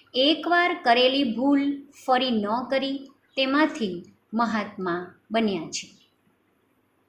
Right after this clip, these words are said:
તો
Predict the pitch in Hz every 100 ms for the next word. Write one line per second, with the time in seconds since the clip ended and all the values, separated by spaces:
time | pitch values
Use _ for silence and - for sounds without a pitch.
0 | _ _ _ _ _ _ _ _ _ _
1 | _ _ _ _ _ _ _ _ _ _
2 | _ _ _